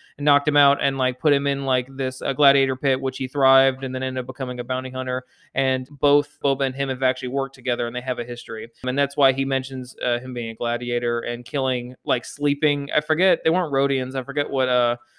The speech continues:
what race it was, but that's because he did kill a bunch of people, like, a bunch of those,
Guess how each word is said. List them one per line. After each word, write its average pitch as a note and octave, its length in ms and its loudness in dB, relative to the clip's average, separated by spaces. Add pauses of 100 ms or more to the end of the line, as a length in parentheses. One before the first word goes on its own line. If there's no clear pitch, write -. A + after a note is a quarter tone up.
(140)
what C3 140 0
race C3 240 2
it C3 100 -4
was, B2 240 2
but D3+ 80 -2
that's D3+ 160 2
because D3 240 2
he D3 140 0
did C#3+ 260 2
kill D3 180 2
a C#3 40 0
bunch C3+ 220 -4
of B2+ 60 -16
people, C3 400 -6
like, C3 140 -6
a B2+ 60 -8
bunch C3 240 -8
of B2 80 -8
those, B2 420 -4